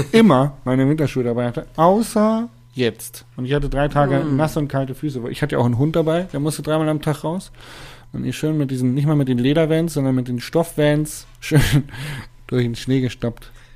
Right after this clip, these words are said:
Speaker 2: Füße eingefroren. Ein bisschen
Speaker 1: Sehr gut.
Speaker 2: dämlich, bisschen dämlich.
Speaker 1: Sehr, sehr gut. Ja. Lucky Shot. Ähm,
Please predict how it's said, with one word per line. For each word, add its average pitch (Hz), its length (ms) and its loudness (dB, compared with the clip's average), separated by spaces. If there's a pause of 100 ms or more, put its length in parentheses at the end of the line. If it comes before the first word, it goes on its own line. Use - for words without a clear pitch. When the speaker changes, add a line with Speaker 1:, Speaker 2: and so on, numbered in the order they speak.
Speaker 2:
Füße 123 240 -8
eingefroren. 110 640 -8 (580)
Ein - 140 -8
bisschen - 220 -6
Speaker 1:
Sehr 117 100 -4
gut. 113 120 -2
Speaker 2:
dämlich, 104 260 -8 (100)
bisschen 120 280 -6
dämlich. 101 420 -12 (720)
Speaker 1:
Sehr, - 340 -14
sehr 50 80 -18
gut. - 300 -18 (260)
Ja. 120 220 -12 (1700)
Lucky 180 300 0
Shot. 240 280 -6 (760)
Ähm, 147 520 -2